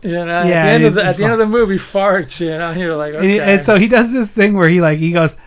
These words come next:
Speaker 2: "Oh, what, watch this one. I, I'll show you two moves." He's like, "This one's," and he's, like, throwing out his, "This one's Iron Finger, Iron Finger,
Speaker 1: Yeah,
Speaker 2: Iron Finger."
Speaker 1: fart.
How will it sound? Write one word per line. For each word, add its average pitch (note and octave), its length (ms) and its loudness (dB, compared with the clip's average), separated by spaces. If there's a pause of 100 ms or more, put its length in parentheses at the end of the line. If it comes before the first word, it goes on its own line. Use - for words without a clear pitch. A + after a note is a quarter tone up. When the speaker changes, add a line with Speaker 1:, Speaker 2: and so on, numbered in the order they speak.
(160)
Speaker 2:
"Oh, C4 180 0
what, G3+ 220 -2
watch A3+ 240 -2
this C4 220 -4
one. C#3 200 -4
I, D#3+ 200 0
I'll F3+ 220 2
show - 120 -2
you F#3 140 4
two C4 260 2
moves." E3+ 460 2 (380)
He's D#3+ 180 -2
like, D3+ 280 0 (200)
"This A#3 120 -12
one's," F3 240 0
and E3 120 -12 (180)
he's, E3+ 200 -2
like, D#3 220 -4
throwing F#3+ 300 0
out E3 140 0
his, D3 160 -2 (300)
"This C4 140 -6
one's F3+ 140 -2
Iron F3 340 2
Finger, A3 480 -2
Iron F#3 380 0
Finger, A3+ 420 2
Speaker 1:
Yeah, C#3+ 80 0
Speaker 2:
Iron F3+ 220 2
Finger." G#3+ 380 0
Speaker 1:
fart. D3+ 40 -12